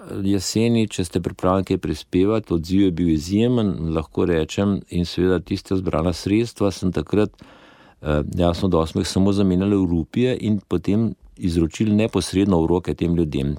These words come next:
prizadetim, ker sem natančno vedel, kje smo se mi vračali, smo se tja potem odpeljali, tem ljudem to dali, eh, in seveda, m, njihov odziv me je potem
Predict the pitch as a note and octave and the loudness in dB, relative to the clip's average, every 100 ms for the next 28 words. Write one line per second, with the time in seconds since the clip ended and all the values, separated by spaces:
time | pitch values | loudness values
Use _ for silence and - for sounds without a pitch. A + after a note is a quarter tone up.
0 | - - D#2 D2 D2 F2+ D2+ C#2+ - D#2+ | -8 -6 -2 0 2 2 0 -4 -2 0
1 | D2+ - F2+ G2 - F#2+ F#2 F#2+ F2 - | 0 0 0 0 0 2 2 0 -4 -4
2 | G2+ - F2 F2 E2+ F2+ A2+ A#2 G2 F#2+ | -6 -2 0 0 0 -2 -4 -6 -4 -2
3 | E2+ - F#2+ G2+ - - - - - - | -2 0 0 0 -6 -18 -18 -18 -16 -8
4 | - G2+ G2+ - F2 E2 E2+ G2+ G#2+ G#2 | 0 2 2 0 -2 2 2 2 0 0
5 | G#2 F2 F2 F2 - E2+ D#2+ F#2 A2+ B2+ | 2 2 2 0 0 0 2 4 4 0
6 | - _ - F2 F2 E2 F2 F#2 - G2+ | -6 _ -4 0 0 0 0 -2 2 0
7 | F2+ - _ - E2 - - E2+ D#2+ D#2 | 0 -6 _ -20 -20 -14 -10 -6 -4 -2
8 | E2 E2+ E2+ F2+ A2 D3+ E3 D3 G#2 E2+ | -4 -2 2 4 6 4 4 4 2 2
9 | A#2+ C3+ B2 A#2+ F#2 - A2+ A#2 | 2 2 2 -2 -4 -2 0 0